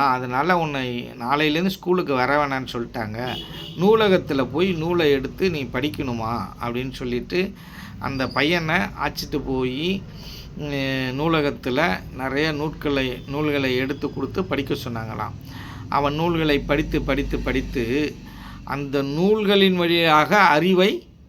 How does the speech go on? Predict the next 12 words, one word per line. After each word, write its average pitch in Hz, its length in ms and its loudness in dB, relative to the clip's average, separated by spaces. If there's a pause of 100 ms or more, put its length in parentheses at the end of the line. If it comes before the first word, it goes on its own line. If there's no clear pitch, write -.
(140)
அவன் 131 220 -4
வளர்த்து 139 440 -2
கொண்டான். 104 400 -8 (480)
எந்த, 156 380 -2
இந்த 127 240 -2
உலக 151 380 2
அறிவை 110 420 -2 (200)
வளர்த்து 139 420 -4
கொண்டான். 117 360 -8 (120)
வளர்த்து 151 340 -4
கொண்டதின் 143 540 -2
விளைவாக 143 680 -2